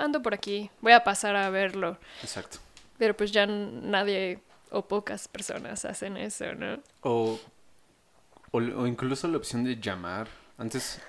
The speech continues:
Speaker 2: era hablarle al teléfono y se contestaban igual. Ahora es, "¿Te puedo marcar?".
Speaker 1: <laughs>
Speaker 2: Y
Speaker 1: No,
Speaker 2: dicen, "No".
Speaker 1: porque me da ansiedad.
Speaker 2: <laughs> Exacto. Pero sí es un tema bastante amplio y, mm,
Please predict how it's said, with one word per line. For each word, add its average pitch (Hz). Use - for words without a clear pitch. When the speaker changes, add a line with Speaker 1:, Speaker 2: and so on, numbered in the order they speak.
Speaker 2:
era 110
hablarle 107
al 110
teléfono 139
y 104
se -
contestaban 107
igual. 104
Ahora 113
es, 117
"¿Te 104
puedo 123
marcar?". 101
Speaker 1:
<laughs> 262
Speaker 2:
Y 233
Speaker 1:
No, 226
Speaker 2:
dicen, 247
"No". 233
Speaker 1:
porque 214
me 202
da 233
ansiedad. 220
Speaker 2:
<laughs> 285
Exacto. 156
Pero 156
sí -
es 160
un 214
tema 170
bastante 127
amplio 123
y, 110
mm, 107